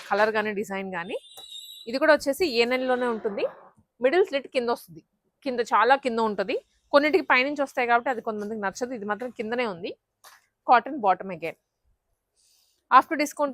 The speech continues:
only ఎయిట్ నైంటీ ఫైవ్ రూపీస్. దీంట్లో ఇంకొక షేడ్ అండి, ఎల్లో. ఇది ఇప్పుడు మనం ఓపెన్ చేసిన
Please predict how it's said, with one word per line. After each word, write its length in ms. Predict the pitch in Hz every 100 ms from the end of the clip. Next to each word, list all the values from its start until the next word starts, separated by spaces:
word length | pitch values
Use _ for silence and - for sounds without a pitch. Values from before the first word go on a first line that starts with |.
| 262
only 140 | 330 262
ఎయిట్ 140 | 220 220
నైంటీ 180 | 202 220
ఫైవ్ 100 | 180
రూపీస్. 280 | 170 - - - - _ _ _ _ _ _ _ -
దీంట్లో 220 | 247 247 349
ఇంకొక 260 | 240 - -
షేడ్ 160 | - 170
అండి, 120 | 165 - 202
ఎల్లో. 180 | 220 - - -
ఇది 80 | 233
ఇప్పుడు 160 | 247 254
మనం 80 | 247 240
ఓపెన్ 200 | 240 277
చేసిన 240 | 285 285